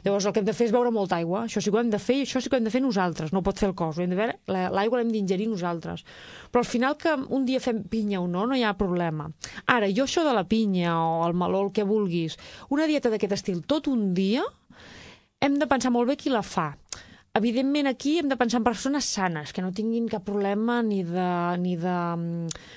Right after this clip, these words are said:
mm, sobretot de diabetis, per exemple. Ni, ni que tinguis una mica, mica de sucre, no la facis una dieta així, perquè acabaràs amb una hipoglucèmia que te, te, et desmaiaràs. Ah, però aquí el que és important és pensar si tu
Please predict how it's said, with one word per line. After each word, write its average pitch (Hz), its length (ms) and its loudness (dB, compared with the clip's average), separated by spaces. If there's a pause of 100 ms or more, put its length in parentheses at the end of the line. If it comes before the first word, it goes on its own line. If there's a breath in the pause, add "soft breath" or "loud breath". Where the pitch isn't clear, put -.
(320 loud breath)
mm, 214 340 0
sobretot 262 340 2
de 320 140 2
diabetis, 185 500 0
per 175 140 -2
exemple. 165 420 -4 (240)
Ni, 247 180 2
ni 247 120 2
que 247 100 6
tinguis 285 240 0
una 302 100 2
mica, 285 180 2
mica 233 200 2
de 202 60 2
sucre, 277 260 -2
no 254 160 4
la 190 80 2
facis 170 400 -2
una 170 80 -2
dieta 165 260 -2
així, 175 220 -4
perquè 156 240 -6
acabaràs 165 340 -2
amb 202 100 2
una 202 120 2
hipoglucèmia 190 760 2
que 262 120 2 (160)
te, 180 140 2 (100)
te, 202 100 0
et 180 120 0
desmaiaràs. 165 580 -2 (720 loud breath)
Ah, 233 320 2
però 240 180 4
aquí 269 160 0
el 247 80 -2
que 330 80 6
és 311 80 2
important 254 640 2 (260)
és 240 260 0
pensar 262 720 0 (440 loud breath)
si 196 520 0 (100)
tu 285 160 0